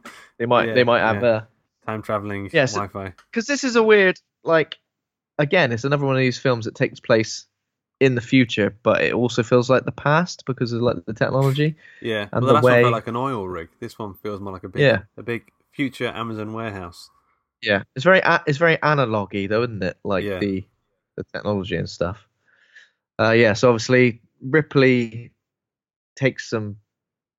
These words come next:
Speaker 2: So basically, Burt says that they're gonna get a co-, a colonial marine unit down there to investigate the disturbance.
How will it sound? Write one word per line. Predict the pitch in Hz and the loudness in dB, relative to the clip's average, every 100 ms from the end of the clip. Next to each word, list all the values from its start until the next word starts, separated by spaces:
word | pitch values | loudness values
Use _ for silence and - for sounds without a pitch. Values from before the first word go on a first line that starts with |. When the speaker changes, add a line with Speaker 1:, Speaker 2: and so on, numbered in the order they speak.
| _ _ _ - | _ _ _ -2
Speaker 2:
So | |
basically, | 131 135 120 | 0 2 0
Burt | 104 120 | 0 0
says | - 107 | 0 -6
that | 107 | -2
they're | 104 | -2
gonna | 104 104 98 _ _ _ _ _ | 0 -2 -4 _ _ _ _ _
get | 120 - | 0 0
a | |
co-, | - - 110 - - - | -2 -2 -2 -4 -8 -6
a | |
colonial | 117 120 113 110 | -2 2 2 2
marine | 107 110 110 110 | 0 0 0 0
unit | 110 110 - | 0 2 2
down | 110 110 110 | 0 0 0
there | 110 107 - | 0 0 0
to | 113 107 - - - - _ | 0 0 -2 -20 -20 -20 _
investigate | 104 120 - 107 104 | -2 -2 -2 -2 -2
the | 78 | -2
disturbance. | 92 - 120 113 117 117 - | -10 0 2 2 0 -4 -14